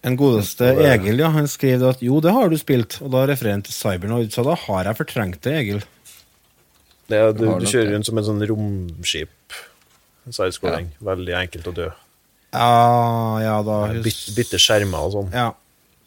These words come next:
Speaker 1: det er på neste.
Speaker 3: Har vi hatt noe episode
Speaker 2: Ja.
Speaker 3: på det, tro? Eller om vi har nevnt
Speaker 2: Det
Speaker 3: spill?
Speaker 2: tror jeg ikke, nei.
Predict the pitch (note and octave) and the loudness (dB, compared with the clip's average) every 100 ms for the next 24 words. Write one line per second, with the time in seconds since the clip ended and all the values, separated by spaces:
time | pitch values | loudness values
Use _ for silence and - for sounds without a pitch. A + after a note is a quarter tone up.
0 | _ _ G2+ A#2+ A#2 B2 C3 - - F#2 | _ _ -8 -6 -4 -4 -6 -8 -10 -6
1 | - F#2+ A2 F#2 F#2+ F#2+ G2+ - D3+ C#3+ | -4 0 0 0 -2 -2 -2 -2 -2 -2
2 | F#2 F2+ F2 E2+ D3 B3+ - - - A#2 | -4 -4 -4 -4 -4 -6 -8 -6 -2 0
3 | A#2+ A#2+ B2 G#2+ F#2 D#2 - D2+ - _ | 0 -2 -2 -4 -6 -8 -6 -6 -8 _
4 | _ _ _ _ _ _ - - - - | _ _ _ _ _ _ -20 -20 -18 -10
5 | G2 F2+ E2+ A#1 A1 - E2+ F#2+ | -8 -8 -8 -10 -12 -10 -10 -10